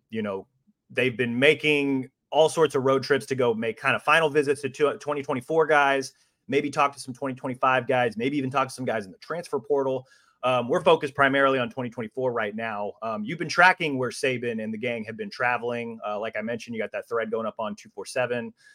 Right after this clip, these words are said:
Um, you've been updating it daily, sometimes hourly, depending on who tweets what. Has there been anything interesting about where the coaches have gone, or in your view, what's maybe stood out about what you've seen, uh, you know, when it comes to tracking Saban and the gang?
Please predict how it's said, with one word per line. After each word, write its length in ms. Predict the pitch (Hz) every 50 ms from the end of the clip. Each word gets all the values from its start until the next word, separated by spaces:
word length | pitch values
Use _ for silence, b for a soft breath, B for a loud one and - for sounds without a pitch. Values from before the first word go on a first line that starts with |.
| b b b b _ - -
Um, 460 | 110 110 107 98 98 95 92 85 -
you've 120 | 110 113 107
been 100 | 107 113
updating 420 | 127 123 - 127 117 110 110 104
it 140 | 90 90 -
daily, 360 | 131 139 151 147 143 143 135
sometimes 500 | 123 - 120 104 - - 87 85 82 - -
hourly, 460 | 117 123 143 143 139 135 135 131 127
depending 380 | 104 101 - - 113 110 110 110
on 140 | 101 101 98 -
who 80 | 107 104
tweets 320 | - - 120 113 107 -
what. 380 | - 101 101 104 113 123 123 -
Has 140 | - 139 131
there 120 | 117 139 131
been 160 | 120 196 220
anything 420 | 226 214 208 180 - - 170 160 131
interesting 600 | 135 160 170 - 190 175 - - 175 175 170 151
about 200 | 143 139 120 113
where 160 | 131 147 151
the 80 | 139
coaches 380 | 135 - 151 147 147 - 131 123
have 160 | 117 104 104
gone, 400 | 123 127 127 135 139 139 139 139
or 120 | 127 117 110
in 80 | 110
your 280 | 113 110 131 143 139 131
view, 200 | 139 139 131 127
what's 220 | 117 123 120 -
maybe 260 | 139 135 135 123 117
stood 360 | 110 - - - - 131 120 117
out 180 | 117 110 107
about 240 | 104 98 107 104 95
what 220 | 110 107 - -
you've 120 | 113 104 -
seen, 440 | - - 120 113 110 107 104 101 104
uh, 260 | 95 95 92 92 90 92 _
you 120 | 110 107
know, 200 | 101 101 104 101 101
when 160 | 113 117 110
it 80 | 98 -
comes 240 | - 120 110 104 -
to 140 | - 98
tracking 420 | - - - 110 101 - - 90 95
Saban 300 | - - 95 92 98 92
and 100 | 90 90
the 40 | 85
gang? 200 | 87 85 80